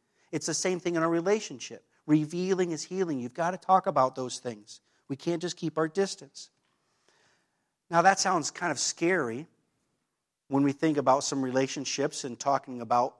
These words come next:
the things that hinder our relationships. We can imagine how the person is gonna take those things when we begin to talk about them. Maybe we've already tried to talk about it, and it hasn't gone very well.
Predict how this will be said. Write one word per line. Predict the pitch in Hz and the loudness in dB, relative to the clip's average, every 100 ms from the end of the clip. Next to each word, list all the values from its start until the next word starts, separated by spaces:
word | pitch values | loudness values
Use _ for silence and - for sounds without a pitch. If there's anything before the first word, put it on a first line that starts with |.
| 151 | -6
the | 123 | -6
things | - 127 127 113 | -4 -8 -8 -6
that | 120 123 _ _ - | -6 -8 _ _ -2
hinder | 156 202 127 | -2 0 -2
our | 113 | -2
relationships. | 107 107 104 - 98 - 113 - - - _ _ _ _ _ _ | -6 -8 -10 -12 -12 -12 -12 -16 -20 -20 _ _ _ _ _ _
We | 131 | -4
can | 127 139 | 0 0
imagine | 120 127 147 147 123 | 4 4 4 4 -4
how | - 143 151 | 4 6 8
the | 147 | 6
person | - 143 147 135 | 0 0 0 -6
is | |
gonna | 123 147 143 _ _ | -2 -2 -2 _ _
take | - 190 208 - _ _ _ - | 2 2 2 -8 _ _ _ -2
those | 123 123 | -2 -2
things | 139 127 131 | -4 -4 -4
when | 135 | -2
we | |
begin | 143 147 156 | 0 0 0
to | |
talk | 151 - 175 - | -2 4 4 4
about | 131 110 107 | 0 0 0
them. | 101 - _ _ _ 123 | -4 -16 _ _ _ -2
Maybe | 139 147 | 4 4
we've | 147 | 6
already | 151 160 190 160 143 | 6 6 6 4 2
tried | - - 165 175 233 | -2 0 8 10 8
to | 185 | 2
talk | - 123 - | 0 0 0
about | 113 117 160 | -4 0 0
it, | 196 _ _ _ _ _ | -2 _ _ _ _ _
and | 147 | -4
it | 151 | 2
hasn't | 165 175 151 | 4 2 2
gone | 170 226 143 | 4 4 2
very | 110 | -2
well. | 95 98 87 | -4 -16 -18